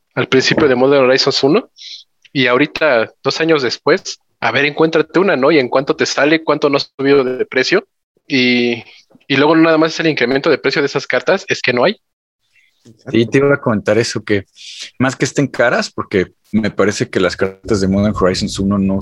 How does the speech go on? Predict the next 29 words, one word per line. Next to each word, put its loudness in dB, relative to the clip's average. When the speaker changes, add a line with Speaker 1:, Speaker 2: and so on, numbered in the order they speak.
Speaker 2:
no -2
todas 0
son -6
caras, -2
o -14
sea, -2
los -8
staples, -4
eso -6
sí, -6
pero -6
otras -4
cartitas -6
como -6
tierras, -2
las -8
famosas -8
Horizon -4
Lands -4
y -16
cosas -10
así, -6
no 0
son -4
caras, -2
pero -2
no -2
las -2
encuentras. -8